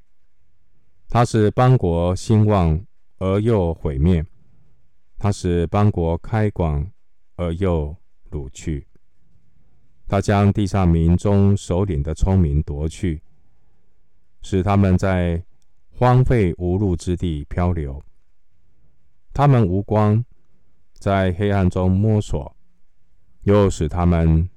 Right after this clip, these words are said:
东倒西歪，像醉酒的人一样。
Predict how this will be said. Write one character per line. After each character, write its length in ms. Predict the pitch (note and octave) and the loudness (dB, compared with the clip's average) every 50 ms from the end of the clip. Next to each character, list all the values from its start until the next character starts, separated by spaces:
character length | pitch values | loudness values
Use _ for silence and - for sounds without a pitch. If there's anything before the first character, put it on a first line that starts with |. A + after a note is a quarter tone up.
| - - | -8 -2
东 220 | - A2 G#2+ G#2+ | 0 2 2 2
倒 180 | G2 E2 C#2 C#2+ | 2 0 -4 -8
西 180 | - - D#2 D2+ | -8 -8 -6 -4
歪， 300 | D2+ E2 D#2+ D#2 D2+ E2 - - - - - - - - - - - - | -4 -2 -2 -2 -4 -4 -6 -12 -18 -20 -20 -20 -20 -20 -20 -20 -20 -20
像 500 | - - F#2+ E2+ D#2+ D#2 D#2 D2+ D2 D#2 - | -8 -4 -2 0 0 0 0 0 -2 -4 -4
醉 280 | - G#2 G2+ F2 D2+ | -2 0 0 0 -2
酒 160 | - - C#2+ C2+ | -4 -6 -10 -10
的 140 | - C#2+ | -12 -12
人 200 | C#2 C2+ C2+ C#2+ C#2 C#2 | -12 -10 -10 -10 -10 -10
一 120 | C2+ C#2 | -10 -8
样。 220 | D2+ D#2 C#2+ C#2+ | -8 -6 -6 -8